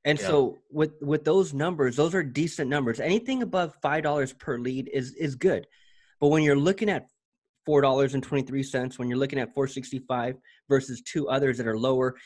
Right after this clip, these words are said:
Speaker 1: and then you're looking at one that's the lowest, then obviously you, you, you, you accommodate and you, you make your adjustments. But at the same time, it's like, you can still let it run.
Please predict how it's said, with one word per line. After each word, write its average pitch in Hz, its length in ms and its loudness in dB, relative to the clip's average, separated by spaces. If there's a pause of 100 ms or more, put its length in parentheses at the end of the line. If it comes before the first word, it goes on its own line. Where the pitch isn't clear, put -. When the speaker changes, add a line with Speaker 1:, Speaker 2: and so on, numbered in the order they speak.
(100)
Speaker 1:
and 127 120 -2
then 127 60 2
you're 131 120 2
looking 131 240 2
at 110 120 -2
one 131 260 0
that's 117 200 -4
the 113 80 -6
lowest, 139 560 2 (760)
then 185 140 2
obviously 170 480 -2
you, 143 240 0
you, 139 300 -2
you, 131 320 -2
you 127 240 -4
accommodate 131 560 -4
and 123 180 -4
you, 127 200 -6 (260)
you 143 100 -4
make 143 240 0
your 120 120 -2
adjustments. - 580 -6 (540)
But 156 120 2
at 147 80 -4
the 143 80 -8
same 151 240 -8
time, 165 440 -6
it's - 160 -6
like, 131 200 -2 (1800)
you 165 160 0
can 127 160 0
still 165 240 0
let 147 160 4
it 123 60 0
run. 165 380 0